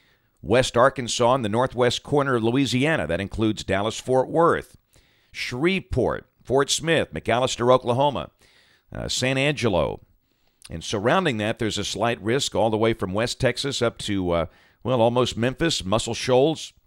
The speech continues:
Paducah, Kentucky, and almost as far north as Saint Louis. So, uh, needless to say, we'll be watching all of that with interest today. And then tomorrow, a risk covers almost all of Alabama. It's a slight risk.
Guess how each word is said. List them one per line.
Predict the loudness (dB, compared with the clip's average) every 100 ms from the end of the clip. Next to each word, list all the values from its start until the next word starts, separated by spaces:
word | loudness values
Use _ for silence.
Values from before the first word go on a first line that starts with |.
| _
Paducah, | 0 2 0 0
Kentucky, | -4 -4 2 0 0 -8 -10 _ -20 _ _ _ -6
and | 0
almost | 2 2 0
as | -2
far | 0 0
north | 2 -2 -2
as | -2
Saint | -2 -2
Louis. | 0 0 0 -4
So, | -8 -8 -8 _ -20 _ _ -8
uh, | -6 -4 -2
needless | 0 2 2 -2 -4
to | -6
say, | -2 -2 0
we'll | -2
be | -2 -2
watching | 0 0 -2 -4
all | 0 2
of | 2
that | 0 0
with | -6
interest | -4 -8 -4 -4 -4
today. | -4 -2 -2 -2 -6 _ _ -20 _ _ _ _
And | -2 0
then | 2
tomorrow, | 4 4 4
a | 2
risk | 2 0 2
covers | 4 4 4
almost | 2 2 0
all | 2 4
of | 4
Alabama. | 4 4 2 0
It's | -2 -4
a |
slight | -2 0 2 0 0
risk. | -4 -4 -4 -10 -12